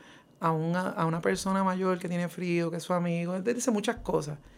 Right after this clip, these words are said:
pero él lo resume y lo sintetiza en Leon Ward cuando era niño. Cuando la curiosidad y el deseo de que cada calle era un camino a la aventura, que cada cosa que uno hacía era una oportunidad de algo nuevo.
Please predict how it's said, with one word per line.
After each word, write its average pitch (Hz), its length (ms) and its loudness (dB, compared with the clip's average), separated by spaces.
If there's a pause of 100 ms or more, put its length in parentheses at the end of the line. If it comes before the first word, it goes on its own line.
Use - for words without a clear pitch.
(380)
pero 170 140 4
él 180 60 4
lo 208 120 4
resume 226 520 4
y - 20 2
lo 226 120 4
sintetiza 226 760 -2
en 160 180 2
Leon 175 300 0
Ward 202 180 0
cuando 170 240 -2
era 175 140 0
niño. 151 320 0 (720)
Cuando 170 540 4 (1300)
la 180 640 6
curiosidad 170 1120 2
y 247 120 6
el - 140 4
deseo 190 600 2
de 92 200 6
que - 140 -2
cada - 420 2
calle 202 300 2
era 196 100 2
un 202 100 0
camino 196 320 2
a 196 40 0
la 202 80 2
aventura, 180 580 -2 (560)
que - 160 -6
cada - 420 0
cosa 214 440 0
que 202 60 0
uno 202 140 0
hacía 196 400 0
era 214 120 0
una 202 100 0
oportunidad 190 560 -2
de 175 120 -2
algo 104 240 -2
nuevo. 90 340 -2